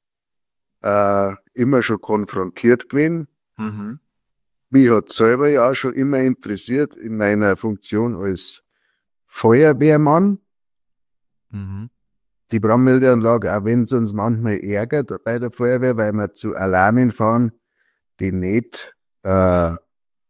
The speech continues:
Speaker 1: wirkliche Feuerwehrsachen sind. Auch das ist dann für mich so ein Thema gewesen,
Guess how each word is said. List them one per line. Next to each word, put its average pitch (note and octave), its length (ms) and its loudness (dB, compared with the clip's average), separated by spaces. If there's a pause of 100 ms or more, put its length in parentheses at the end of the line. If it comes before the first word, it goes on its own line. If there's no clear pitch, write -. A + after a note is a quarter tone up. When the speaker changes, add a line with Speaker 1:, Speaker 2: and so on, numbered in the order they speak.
(380)
Speaker 1:
wirkliche G#2 480 -2
Feuerwehrsachen A#2+ 1300 0
sind. C3+ 340 0 (1300)
Auch G#2 140 -2
das C#3+ 460 0
ist - 320 -6
dann B2 200 4
für A2+ 140 0
mich C#3 220 4
so C3+ 100 2
ein G#2+ 140 2
Thema A#2+ 340 -4
gewesen, D3 380 -2